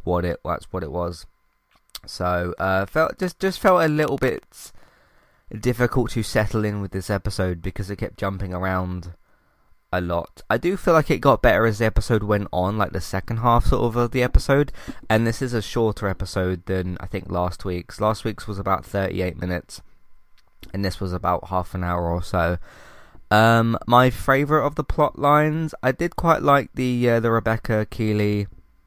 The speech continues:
uh, sorry, not Rebecca Keeley, uh, Phoebe Keeley and, uh, the Roy story. Although, it, with, with that one,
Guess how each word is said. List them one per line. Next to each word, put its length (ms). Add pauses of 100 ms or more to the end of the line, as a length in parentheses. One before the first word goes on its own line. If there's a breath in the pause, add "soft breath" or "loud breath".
(180)
uh, 180
sorry, 220
not 100
Rebecca 340
Keeley, 360
uh, 120
Phoebe 680 (760)
Keeley 540 (400)
and, 380
uh, 160
the 100
Roy 440 (440)
story. 640 (800 loud breath)
Although, 420
it, 380
with, 260
with 240
that 240
one, 440